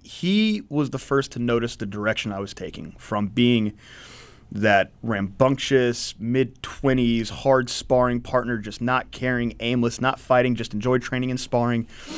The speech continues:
And, but he saw the little times that I would give advice to guys for, like, technical breakdowns, where stuff I might not be able to personally do, but I can see what they're doing wrong. And he was the first person to point that out. And so then once he got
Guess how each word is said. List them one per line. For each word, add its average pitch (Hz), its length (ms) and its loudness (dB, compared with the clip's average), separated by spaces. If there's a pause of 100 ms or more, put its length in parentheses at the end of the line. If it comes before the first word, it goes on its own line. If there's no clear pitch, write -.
(260)
And, 123 100 0
but 147 100 6
he 147 80 0
saw 156 160 0
the 147 100 2
little 151 280 -2
times 202 340 -4
that 147 80 0
I 127 40 6
would 120 140 0
give 120 340 0 (500)
advice 113 440 0
to 120 100 -2
guys 98 420 -4 (460)
for, 110 260 -2
like, 107 180 -4
technical 127 300 0
breakdowns, - 580 -6
where - 160 4
stuff 160 200 2 (100)
I 208 140 2
might 185 240 2
not 156 120 2
be 143 60 4
able 120 120 2
to - 60 -18
personally 135 400 0
do, 107 460 2 (340)
but 117 120 -2
I 110 100 0
can 107 140 -8
see 131 260 0
what 110 100 2
they're 113 80 -2
doing 104 240 -4
wrong. 196 380 4
And 120 100 -2
he 233 200 0
was 370 120 2
the 214 60 -6
first 147 260 0
person 127 220 -2
to 110 60 -6
point - 300 -12
that 98 140 -6
out. 113 240 2 (580)
And 117 160 -4
so 123 140 2
then 143 220 4
once 127 160 -2
he 117 80 -4
got 113 240 -2